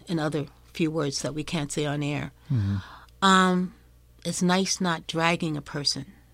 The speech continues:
Speaker 1: through the process, but a person that actually wants to be in the process of healing
Speaker 2: Mm-hmm.
Speaker 1: and actually knows the difference.
Speaker 2: Do you think you appreciate the life-affirming work even more 'cause you have spent so much time in, in, uh, this other work at C P S?
Speaker 1: Yes,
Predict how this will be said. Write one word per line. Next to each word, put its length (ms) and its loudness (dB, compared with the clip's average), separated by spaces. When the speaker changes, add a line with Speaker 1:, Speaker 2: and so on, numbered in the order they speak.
Speaker 1:
through 180 -4
the 100 -8
process, 580 -4
but 220 -6
a 40 -8
person 520 -4
that 200 -8
actually 380 -4
wants 300 -6
to 80 -8
be 380 -4
in 120 -8
the 60 -10
process 500 -4
of 120 -10
healing 360 -10
Speaker 2:
Mm-hmm. 320 2
Speaker 1:
and 80 4
actually 280 2
knows 260 -2
the 60 -8
difference. 520 -10
Speaker 2:
Do 80 6
you 40 8
think 280 6
you 220 10
appreciate 720 6
the 160 8
life-affirming 580 6
work 220 6
even 200 8
more 280 8
'cause 220 0
you 340 4
have 120 0
spent 220 4
so 100 4
much 220 2
time 340 6
in, 280 4
in, 260 2
uh, 60 0
this 200 0
other 200 4
work 220 2
at 120 0
C 140 -8
P 100 2
S? 340 2
Speaker 1:
Yes, 440 0